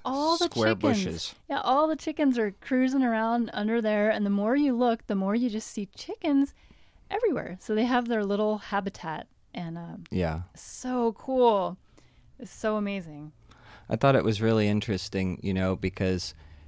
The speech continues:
Speaker 2: here you have this city that had, what was it you said? They had, they have, like, big roosters on their city,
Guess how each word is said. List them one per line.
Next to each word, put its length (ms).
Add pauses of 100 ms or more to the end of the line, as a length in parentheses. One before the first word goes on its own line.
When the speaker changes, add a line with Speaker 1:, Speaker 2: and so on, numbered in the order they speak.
Speaker 2:
here 260
you 180
have 340
this 180
city 680 (360)
that 240
had, 440 (240)
what 220
was 140
it 120
you 80
said? 280
They 120
had, 240 (240)
they 100
have, 180
like, 160 (100)
big 360
roosters 560
on 160
their 180
city, 640